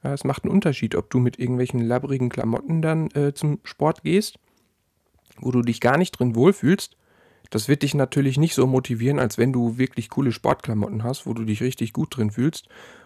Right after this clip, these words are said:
und die du schön findest. Das ist ja eine ganz andere Motivation auf einmal.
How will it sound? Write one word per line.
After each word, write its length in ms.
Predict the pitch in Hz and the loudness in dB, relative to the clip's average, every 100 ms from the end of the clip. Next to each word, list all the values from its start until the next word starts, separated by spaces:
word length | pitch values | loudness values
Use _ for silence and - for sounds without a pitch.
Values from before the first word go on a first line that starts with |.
| - | -6
und 100 | 117 | -2
die 80 | 120 | -2
du 80 | |
schön 260 | 117 139 147 | 0 4 4
findest. 520 | - 113 113 170 - _ _ _ _ _ _ _ _ _ _ | 4 0 0 -2 -8 _ _ _ _ _ _ _ _ _ _
Das 160 | - 110 | -8 -6
ist 140 | 131 | -2
ja 80 | 147 | 2
eine 140 | 127 | 2
ganz 220 | 117 135 - | 4 2 2
andere 340 | 120 131 131 | 2 2 0
Motivation 680 | 123 120 113 104 - 170 165 | -2 -2 -2 -4 -4 -2 0
auf 180 | 104 101 | -2 -4
einmal. 340 | 98 - - | -6 -8 -12